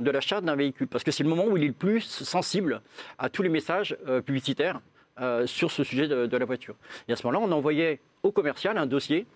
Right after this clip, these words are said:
tout bouclé avec la voiture qu'il, euh, qu'il détient, puisqu'on avait le carnet de, d'entretien,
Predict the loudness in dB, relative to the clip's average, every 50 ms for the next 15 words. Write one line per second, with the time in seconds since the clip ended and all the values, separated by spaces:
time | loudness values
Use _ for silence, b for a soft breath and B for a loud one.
0 | b b b b b _ _ 0 2 2 2 2 2 2 2 2 2 2 2 0
1 | -2 -2 -4 -2 0 2 0 2 2 0 -2 0 0 2 2 4 4 4 4 2
2 | 0 -2 -4 -2 -2 -2 0 0 -2 -2 -2 -4 -2 0 0 0 0 0 0 0
3 | 2 0 0 -2 -2 -4 -2 -2 -2 0 0 0 0 0 -2 -4 -6 -6 -2 -2
4 | -2 0 0 -2 -2 -2 -4